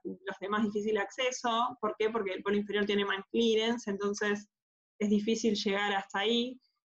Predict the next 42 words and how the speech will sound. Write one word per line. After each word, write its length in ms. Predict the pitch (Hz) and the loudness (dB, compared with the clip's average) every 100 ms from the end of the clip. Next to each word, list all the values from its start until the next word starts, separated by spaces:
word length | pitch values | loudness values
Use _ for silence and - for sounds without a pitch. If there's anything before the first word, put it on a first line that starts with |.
| - | -4
En 120 | 208 | -2
general, 400 | 208 214 226 247 | 0 0 2 2
digamos, 460 | 226 214 208 202 - | 2 2 0 -2 -8
yo 180 | - 233 | -4 2
he 80 | 220 | 4
visto 560 | 220 214 208 202 208 - _ - - | 4 2 0 0 0 -6 _ -14 -4
lle-, 400 | 196 202 208 - - | 2 2 0 -4 -4
que 100 | 196 | -2
Roberto 380 | 190 202 202 | 0 0 0
llega 300 | 196 220 202 | -2 0 0
con, 400 | 190 196 208 - - - | 0 -2 -4 -8 -12 -18
con 240 | - 190 190 | -4 -2 0
flexible 840 | 190 190 - 233 233 233 247 233 | -2 -2 2 4 4 4 2 2
y 100 | 196 | 0
si 160 | 190 202 | 0 2
no, 180 | 202 | 2
digamos, 340 | 196 196 196 190 | 2 2 2 0
a 60 | |
veces 220 | 180 180 190 | -2 -4 -4
con 180 | 196 196 | -2 0
percu, 600 | 240 254 254 294 370 - _ _ _ | 0 0 0 0 -2 -4 _ _ _
pero 160 | 220 220 | 0 2
también 300 | 214 226 226 | 2 2 2
se 100 | 208 | 2
puede 140 | 196 | 2
utilizar 420 | 185 196 185 196 | 2 0 0 0
la 80 | 185 | 0
extracorpórea. 840 | 170 180 190 190 262 247 240 285 330 _ _ _ _ _ _ - | -2 -2 -2 -2 0 2 2 0 -2 _ _ _ _ _ _ -2
Y 80 | |
en 40 | 233 | 2
cuanto 220 | 247 247 | 2 2
a 40 | |
la 60 | 240 | 2
alteración 400 | 240 247 247 277 | 2 2 2 2
anatómica, 720 | 285 269 262 277 277 285 294 | 2 2 0 2 2 4 2
por 160 | 269 208 | 2 0
supuesto 380 | 208 226 233 233 | 0 -2 0 0
que 100 | 208 | 0
si 140 | 196 | -2
tenemos 500 | 220 233 214 202 208 | 0 2 2 0 -2
una 240 | 214 214 | -2 0
epu 480 | 233 220 208 185 180 | 0 0 -2 -6 -6